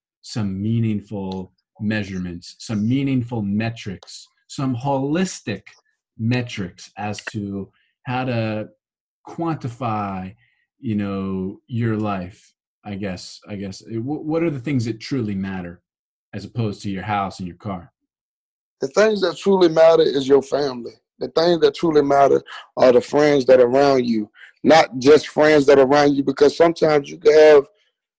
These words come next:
Speaker 2: you can have bad friends around you. You, you, you, you gotta have friends around you that's gonna lift you up.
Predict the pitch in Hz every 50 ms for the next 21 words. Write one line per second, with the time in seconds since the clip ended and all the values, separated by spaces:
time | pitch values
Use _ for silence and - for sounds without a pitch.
0 | _ - - 143 147 156 151 156 147 135 117 110 147 160 175 170 156 143 - -
1 | 131 127 123 120 113 110 113 113 117 117 113 113 113 107 107 104 101 _ _ _
2 | _ _ - - - _ _ _ - - - 135 175 185 - _ - 151 175 160
3 | - - 170 202 208 190 - - 165 190 180 202 190 175 175 165 170 165 - -
4 | - 180 185 180 165 156 156 151 160 165 165 160 156 151 147 147 139 - 135 139
5 | 131 131 131 135 151 147 - - 139 147 147 147 135 120